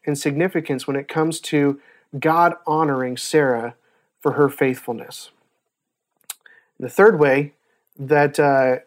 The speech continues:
God honored Sarah, in which we find in this passage, is that he allowed her death to be the first claim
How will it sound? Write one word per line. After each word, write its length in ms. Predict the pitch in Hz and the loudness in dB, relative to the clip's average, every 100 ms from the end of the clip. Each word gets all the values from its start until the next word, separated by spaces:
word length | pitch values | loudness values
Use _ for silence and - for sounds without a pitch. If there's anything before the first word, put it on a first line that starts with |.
| _ _ 147 | _ _ -2
God 260 | 143 143 | 2 4
honored 380 | 135 143 139 127 | 4 2 2 -2
Sarah, 500 | - 147 139 123 127 _ _ _ _ _ _ _ _ _ _ _ _ _ _ - | -2 0 2 0 -4 _ _ _ _ _ _ _ _ _ _ _ _ _ _ -2
in 140 | 143 | 2
which 180 | 147 147 | 2 2
we 80 | 147 | 0
find 260 | 165 160 | 4 4
in 60 | 147 | 4
this 160 | 135 - | 0 -2
passage, 500 | 165 175 170 143 139 | 2 2 2 0 0
is 80 | 135 | 0
that 160 | 143 | 0
he 140 | - 165 | 4 4
allowed 380 | 156 170 196 | 6 8 6
her 300 | 175 - 214 | 4 2 2
death 540 | 196 156 139 131 - _ _ _ _ | 4 4 4 4 -2 _ _ _ _
to 100 | - | 0
be 120 | 156 | 4
the 100 | 151 | 4
first 500 | 143 - 190 196 - | 2 0 0 0 -2
claim 640 | - 190 175 127 123 127 | -4 2 2 2 -4 -6